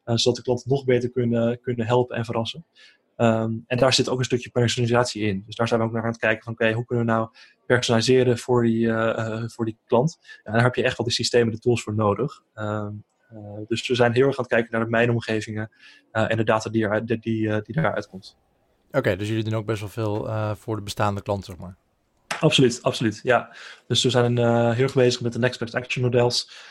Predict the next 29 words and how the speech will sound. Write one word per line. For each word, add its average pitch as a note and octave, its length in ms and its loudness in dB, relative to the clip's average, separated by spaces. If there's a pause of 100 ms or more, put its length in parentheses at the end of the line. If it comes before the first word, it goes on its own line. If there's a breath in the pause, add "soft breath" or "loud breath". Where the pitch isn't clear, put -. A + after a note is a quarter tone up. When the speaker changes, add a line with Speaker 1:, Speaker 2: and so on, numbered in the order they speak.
(260 loud breath)
Speaker 1:
eh, A2 800 0 (240)
eh, A2 420 -6
om A#2 100 -2
die A2+ 180 0
te A2+ 140 -10
integreren, A#2+ 800 4
eh, A2+ 260 -6
binnen A#2+ 200 2
de A#2+ 80 0
mijnomgevingen, A#2+ 960 0 (260 soft breath)
eh, G#2+ 220 -2
binnen A2+ 240 2
het A2 100 -10
personalisatiestuk. A2+ 1040 0 (380)
Eh, G#2 640 0 (100)
eh, G#2+ 360 -8
om A#2+ 60 -10
te - 80 -12
kijken A2+ 280 2
binnen A2+ 280 0
verschillende A#2+ 400 -2
pla-, A#2+ 100 -4
klantgroepen, A#2+ 520 2
hoe B2 160 0
kunnen A2+ 220 -2
we A2+ 60 -4
die, A2+ 240 0
eh, A2 180 0
eh, A2+ 80 -4